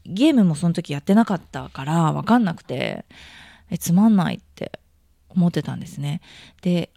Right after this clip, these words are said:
落ち葉をすごい集めたりとか、一箇所に私は。とか、そのうさぎとリヤカーに乗ってたりとかってする。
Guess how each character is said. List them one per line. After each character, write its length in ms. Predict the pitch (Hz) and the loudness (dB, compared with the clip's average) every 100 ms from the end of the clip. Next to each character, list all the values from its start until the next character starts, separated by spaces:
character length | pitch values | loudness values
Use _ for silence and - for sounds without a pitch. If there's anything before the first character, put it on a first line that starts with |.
| - | -4
落 140 | 320 | -2
ち 180 | - 330 | -2 -2
葉 180 | 208 139 | -2 0
を 360 | 156 175 143 - | 0 0 0 -6
す 480 | - - 190 208 | -12 -4 2 4
ご 200 | 175 226 | 4 6
い 80 | 247 156 | 4 2
集 140 | - | 2
め 100 | 175 | 0
た 140 | 147 123 | 0 -6
り 80 | 113 | -12
と 140 | 127 | -12
か、 120 | - | -8
一 120 | 131 - | -8 -8
箇 120 | 151 | -6
所 100 | - | -4
に 80 | 131 | -6
私 320 | 127 123 - | -8 -10 -10
は。 180 | 135 143 _ _ _ | -8 -10 _ _ _
と 120 | 202 | -8
か、 360 | - 226 214 165 - - - | 0 4 4 2 -6 -20 -4
そ 100 | 190 | 0
の 80 | 180 | 2
う 40 | |
さ 160 | 196 208 | 2 0
ぎ 160 | 214 | 0
と 220 | - 311 247 | -2 -2 2
リ 80 | |
ヤ 100 | 208 | 2
カ 120 | 208 165 | 2 -2
ー 20 | |
に 80 | 143 | -2
乗 80 | 127 | -8
っ 20 | |
て 220 | - 151 | -8 -8
た 160 | - 131 | -8 -10
り 100 | 113 | -12
と 160 | - | -14
か 120 | - | -14
っ 40 | 107 | -14
て 180 | - 147 | -12 -12
す 220 | - 180 | -6 -2
る。 380 | 208 247 147 | 2 2 2